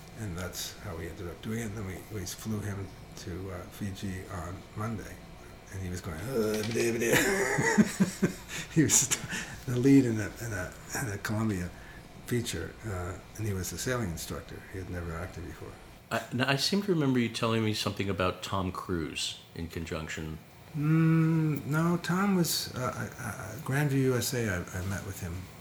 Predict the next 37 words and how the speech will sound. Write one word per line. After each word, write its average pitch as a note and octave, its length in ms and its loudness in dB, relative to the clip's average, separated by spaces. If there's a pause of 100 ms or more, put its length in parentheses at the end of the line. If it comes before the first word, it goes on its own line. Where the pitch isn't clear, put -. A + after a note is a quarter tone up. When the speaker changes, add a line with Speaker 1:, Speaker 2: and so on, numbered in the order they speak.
Speaker 1:
on F2 140 -4
that. D#2+ 320 -8
Speaker 2:
Because A#2+ 280 4
I B2+ 80 8
think C3+ 260 0
you B2 100 6
were A#2 100 4
talking A2 380 4
about G2 200 2
a F#2 60 0
T-shirt G#2 600 0
that F#2 180 -2
you G2 120 0
were, G2 140 2
wanted F#2+ 360 0
to F#2 100 0
have F#2 220 0
or F#2 60 0
you F#2+ 140 0
had F#2+ 260 -2 (160)
that G#2+ 140 -2
said, A2+ 240 4
"I G#2+ 160 6
passed G#2+ 420 4
on G#2 140 4
Tom F#2 280 0
Cruise." E2+ 480 0
Speaker 1:
<laughs> - 60 -6 (460)
Oh, - 320 4 (120)
yes. D3+ 420 2 (920)
Oh, C3+ 340 6
boy, A2 260 2 (140)
yeah. G#2+ 280 0 (100)
Well, D#3 280 4 (640)
it, D3 340 0
it D3 60 2
was, D#3 420 2